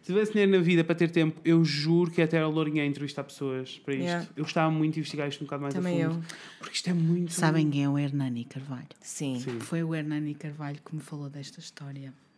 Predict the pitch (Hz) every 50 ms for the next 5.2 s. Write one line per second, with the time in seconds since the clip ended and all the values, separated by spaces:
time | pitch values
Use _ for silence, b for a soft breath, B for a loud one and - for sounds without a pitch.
0 | _ 135 127 131 123 113 - - - 110 110 113 - - - - 185 175 214 202
1 | 196 - 180 170 160 165 160 151 151 147 143 143 143 135 151 143 B B B B
2 | B 139 127 123 - 190 185 185 185 175 165 180 170 170 160 165 - - - -
3 | 151 143 139 - - - 175 165 165 147 147 131 139 123 127 - _ - 165 -
4 | - 160 139 - 123 113 113 - - 165 170 170 160 170 175 175 175 170 - -
5 | - - - -